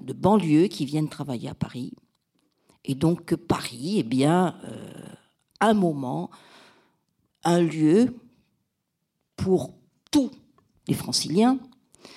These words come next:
Mais je voudrais aussi qu'ils se disent que parmi eux, il y a vingt-cinq pour cent des actifs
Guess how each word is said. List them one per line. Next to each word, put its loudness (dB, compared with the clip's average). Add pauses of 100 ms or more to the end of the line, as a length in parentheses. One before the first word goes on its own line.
(580)
Mais 4
je 4
voudrais 2
aussi 4
qu'ils -2
se 2
disent -4
que 0
parmi 4 (480)
eux, 4 (1300)
il -8
y 2
a 0 (140)
vingt-cinq 0
pour -4
cent -2
des -8
actifs -14